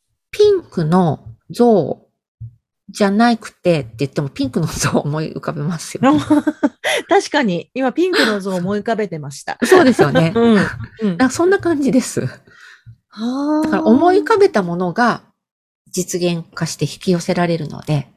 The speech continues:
Speaker 2: うん、うん、うん。
Speaker 1: なんとかじゃないっていう時は必ず自分の気持ちをちゃんとモニターすると、あ、テンション下がってるってことに気づきます。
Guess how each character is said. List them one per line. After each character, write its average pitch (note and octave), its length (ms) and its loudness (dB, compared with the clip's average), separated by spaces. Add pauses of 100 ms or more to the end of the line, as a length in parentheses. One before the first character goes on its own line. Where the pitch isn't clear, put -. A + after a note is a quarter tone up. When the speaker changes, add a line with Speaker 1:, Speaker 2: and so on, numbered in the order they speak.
(100)
Speaker 2:
う A3+ 40 0
ん、 A#3+ 60 4
う A#3 40 4
ん、 E3 220 0 (360)
う D#3+ 40 -8
ん。 - 20 0
Speaker 1:
な F4+ 140 4
ん G#4 140 2
と G#3+ 80 -2
か E3 140 -2
じ D#3 100 -4
ゃ C#3+ 60 -2
な G#3 180 0
い C#4+ 60 0
っ B3+ 40 -4
て - 160 -14
い E3 40 -4
う D3 40 -8
時 C#3+ 240 -12
は C3+ 40 -8
必 - 180 -2 (300)
ず B3 280 2 (320)
自 G#3+ 120 4
分 C#4+ 160 2
の D4 100 0
気 C4+ 140 -2
持 C#4 100 2
ち C4+ 140 0
を C4 80 2
ち C4 100 -10
ゃ B3 80 6
ん B3 60 2
と A#3+ 80 4
モ B3 120 6
ニ C4+ 140 6
タ D#3 160 0
ー C#3+ 40 -2
す - 120 -6
る D3 100 -4
と、 E3+ 280 0 (180)
あ、 - 380 -4
テ C4+ 80 4
ン C4 80 6
シ G#3 80 -2
ョ E3 40 0
ン - 40 -2
下 E3+ 120 -4
が F#3+ 80 2
っ - 60 0
て - 140 -6
る C3+ 60 -6
っ - 20 -6
て - 140 -12
こ G3 100 -2
と G#3 80 2
に D3+ 100 -2
気 - 140 -6
づ D#3+ 100 -4
き D3 140 -8
ま C#3+ 120 -4
す。 - 200 -20